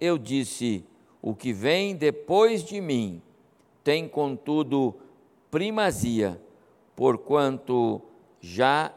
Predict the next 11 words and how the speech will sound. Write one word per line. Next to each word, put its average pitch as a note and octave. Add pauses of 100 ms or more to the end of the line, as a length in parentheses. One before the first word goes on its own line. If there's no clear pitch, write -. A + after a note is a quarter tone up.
(120)
existia A#2 (460)
antes G2+ (580)
de F#2
mim." F#2+ (800)
Até A2+ (580)
esta G2+ (680)
expressão G2+ (600)
maior, G2+ (1700)
registrada B2
por G2+
João, C3